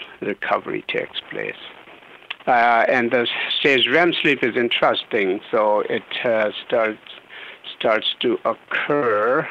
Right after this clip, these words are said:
about an hour after you go to sleep, and then every hour or hour and a half you have another, uh, rem,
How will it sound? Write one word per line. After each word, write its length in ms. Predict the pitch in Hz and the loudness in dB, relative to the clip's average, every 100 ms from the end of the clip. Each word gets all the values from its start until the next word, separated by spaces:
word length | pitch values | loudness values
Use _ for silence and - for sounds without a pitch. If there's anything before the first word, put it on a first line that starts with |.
| - | -6
about 340 | 117 107 101 | 0 0 0
an 120 | 104 | 0
hour 360 | 104 110 110 110 | 2 2 2 2
after 280 | 95 - 117 | 2 0 -2
you 120 | 107 | -2
go 200 | 98 98 | -2 -2
to 100 | 95 90 | -2 -8
sleep, 320 | - 123 113 113 | -4 0 0 -2
and 180 | 110 101 | -6 -2
then 200 | 110 107 - | -2 -2 -2
every 520 | 107 101 101 98 98 - - - - - | -4 -2 -2 -2 -4 -10 -20 -20 -14 -4
hour 540 | 101 101 98 101 98 | 2 2 2 2 2
or 200 | 101 98 | 2 2
hour 260 | 92 95 98 | 2 2 0
and 160 | 98 95 | 0 -2
a 40 | |
half 460 | 92 104 92 87 - | 0 2 2 2 -2
you 120 | 90 | -2
have 220 | 95 92 | 0 -2
another, 680 | 101 104 98 92 101 - 113 - - | -4 -4 -4 -4 -4 -4 -8 -12 -8
uh, 320 | 50 52 52 - | -4 -4 -4 -8
rem, 380 | - - 52 | -8 -8 -10